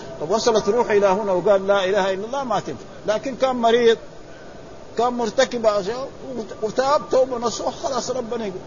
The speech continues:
يغفرها جميع الذنوب. ها؟ "وإني لغفار لمن تاب وآمن وعمل صالحا ثم اهتدى". هذا ما يقوله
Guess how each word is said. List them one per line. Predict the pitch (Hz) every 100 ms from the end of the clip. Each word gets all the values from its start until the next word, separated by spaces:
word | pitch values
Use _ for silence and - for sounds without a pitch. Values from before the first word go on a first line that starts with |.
| -
يغفرها | 247 262 190 285 262
جميع | 220 240 262 302 226
الذنوب. | 160 180 160 139 110 - - -
ها؟ | 165 311 - - - -
"وإني | 196 240 214 202
لغفار | 190 185 - 240 240 214
لمن | 208 190 190 185 160
تاب | 247 233 190
وآمن | 185 180 214 233 214 190
وعمل | 185 175 220 220
صالحا | 196 - - - 262
ثم | 233 208
اهتدى". | 175 147 151 143 135 - - 226 214 -
هذا | 214 220 208 214 196 - - -
ما | 185 196 175
يقوله | 165 196 175 175 175